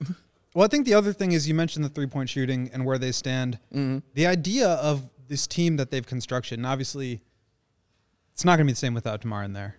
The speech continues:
Speaker 2: Sure.
Speaker 1: But the idea is to compensate the lack of three-point shooting with really efficient and high-volume free throw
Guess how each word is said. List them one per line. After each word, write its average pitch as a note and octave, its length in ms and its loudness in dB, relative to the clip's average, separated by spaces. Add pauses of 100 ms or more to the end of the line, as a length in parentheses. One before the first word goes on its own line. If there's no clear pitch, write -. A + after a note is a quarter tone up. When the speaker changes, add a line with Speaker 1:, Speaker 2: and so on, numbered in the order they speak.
Speaker 2:
Sure. A#2+ 300 -6 (760)
Speaker 1:
But D3 120 -4
the F3 100 6
idea F3 320 4
is D#3+ 280 0
to D3+ 440 2
compensate C#3+ 840 0 (440)
the C3+ 100 -4
lack C3 260 2
of B2 80 -8
three-point B2+ 380 -4
shooting A#2+ 400 -2 (260)
with C3 400 -2 (920)
really F3 320 4
efficient D3 520 0
and B2+ 140 -4
high-volume C3 540 2
free B2 180 -2
throw G#2+ 380 -4